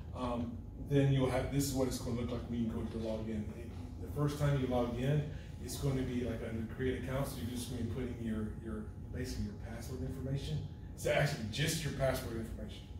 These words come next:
Speaker 2: Because if I gave you the course on my website, then your auto, your account was automatically created. So you will log in with your email that you, that you would, uh,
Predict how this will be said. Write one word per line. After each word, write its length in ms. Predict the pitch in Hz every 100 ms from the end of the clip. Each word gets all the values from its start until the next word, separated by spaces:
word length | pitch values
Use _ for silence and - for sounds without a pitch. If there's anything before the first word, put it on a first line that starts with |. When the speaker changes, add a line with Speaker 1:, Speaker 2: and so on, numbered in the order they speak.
| - - - - -
Speaker 2:
Because 220 | - 135 131
if 100 | 135
I 100 | 117
gave 300 | 113 143 151
you 140 | 170
the 120 | 160 -
course 540 | 180 175 147 - - - - - -
on 160 | 131 127
my 160 | 127
website, 600 | 123 156 170 - 117 113 107 - -
then 260 | 139 147 139
your 200 | 143 143
auto, 220 | 139 135
your 200 | 147 147
account 260 | 143 147 -
was 100 | -
automatically 640 | 127 135 127 - - - -
created. 280 | - - - - - - - - - - - - - - - -
So 240 | - 123 123
you 200 | 127 123
will 80 | 117
log 300 | 131 143 143
in 200 | 143 131
with 200 | 127 131
your 180 | 135 135 131
email 360 | 139 143 151
that 260 | 139 135 135
you, 300 | 131 123 127 - - - - - -
that 200 | 127 123
you 140 | 131 123
would, 200 | 123 113 113
uh, 80 | 113